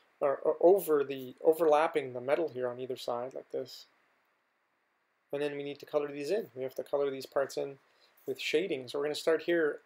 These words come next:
on the left side and make the dark shadow to his arm underneath here. Make this n-,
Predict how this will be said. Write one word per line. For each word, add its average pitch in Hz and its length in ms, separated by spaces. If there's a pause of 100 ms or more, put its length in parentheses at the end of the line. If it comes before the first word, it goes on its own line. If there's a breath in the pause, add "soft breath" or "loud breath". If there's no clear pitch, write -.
on 135 200
the 131 180
left 151 360
side 123 440 (720)
and 139 120
make 143 160
the 135 60
dark 147 460
shadow 143 640
to 139 200
his 131 160
arm 135 360 (140)
underneath 135 380
here. 135 320 (840)
Make 135 140
this - 240
n-, 143 240